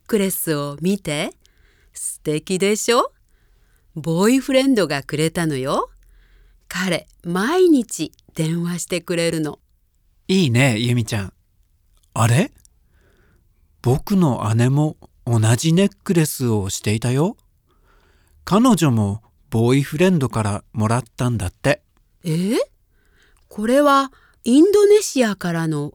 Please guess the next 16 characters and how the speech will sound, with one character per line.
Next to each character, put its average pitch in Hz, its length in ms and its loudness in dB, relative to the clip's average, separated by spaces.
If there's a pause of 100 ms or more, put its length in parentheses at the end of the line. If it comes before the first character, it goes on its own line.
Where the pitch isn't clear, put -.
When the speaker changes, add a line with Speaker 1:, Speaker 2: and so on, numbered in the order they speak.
(180)
Speaker 1:
お 170 140 -2
土 196 220 2
産 247 260 2
だ 240 140 2
か 185 160 -2
ら 135 200 -4 (540)
珍 185 500 -4
し 392 260 4
い - 20 6
も 190 160 2
の 135 120 -2
よ。 147 360 -6 (960)
他 277 480 -6
の 320 160 2
人 294 280 -4
は 170 320 -4